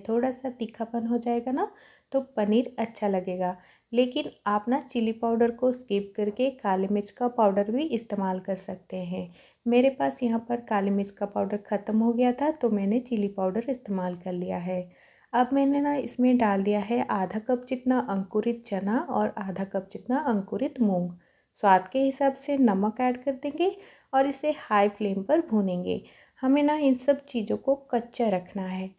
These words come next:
बिल्कुल पकाना नहीं है, मतलब हल्का सा क्रंच आ जाएगा इसमें, तब तक इसे हाई फ्लेम पर पका लेंगे। और इसका जो थोड़ा सा पानी निकलता है नमक डालने के बाद, वो थोड़ा सा ड्राई हो जाए,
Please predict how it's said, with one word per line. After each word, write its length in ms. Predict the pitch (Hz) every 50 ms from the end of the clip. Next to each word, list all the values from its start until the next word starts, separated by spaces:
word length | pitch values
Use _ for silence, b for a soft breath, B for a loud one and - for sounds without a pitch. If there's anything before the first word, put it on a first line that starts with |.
| b b b b b b
बिल्कुल 360 | 240 247 247 247 - 311 311 320
पकाना 500 | - 208 196 - - 208 202 220 240 269
नहीं 260 | 294 302 311 302 294
है, 140 | 294 330 403 - - _ _ - 311
मतलब 240 | 311 330 349 339 349 - -
हल्का 280 | 254 240 240 247 277
सा 160 | 269 - 302 294
क्रंच 480 | 285 - - 240 233 220 226 233 - 277
आ 80 | 269 269
जाएगा 320 | 262 285 277 277 269 277
इसमें, 440 | 285 269 277 - 277 277 294 320 311 b b b b b b b -
तब 120 | 226 220 220 - -
तक 120 | 226 226 -
इसे 240 | 220 - - 262 254
हाई 260 | 247 226 208 190 190
फ्लेम 280 | 190 - - 208 208 208
पर 180 | 208 214 214 214
पका 320 | - 214 208 - 220 220 240
लेंगे। 360 | 277 320 330 339 339 302 240 - - - - -
और 120 | 220 214
इसका 260 | 214 214 - - 220 208
जो 180 | 208 233 226 220
थोड़ा 260 | - - 226 220 220
सा 160 | 220 - 247 240
पानी 360 | - - 214 196 196 208 226
निकलता 440 | 247 277 262 - 262 262 254 277 269
है 280 | 269 262 285 302 392 - b b b b b b b
नमक 360 | 233 226 220 220 226 233 226 226
डालने 260 | 226 226 226 226 226
के 120 | 226 233 226
बाद, 320 | 226 226 226 294 339 - - _ _ _ _ _ _ _
वो 160 | 247 269 294 311 311 -
थोड़ा 220 | 247 226 208 202 202
सा 180 | 202 - 320 339
ड्राई 380 | 339 - 233 208 190 185 185
हो 120 | 185 185 180
जाए, 240 | 180 185 190 190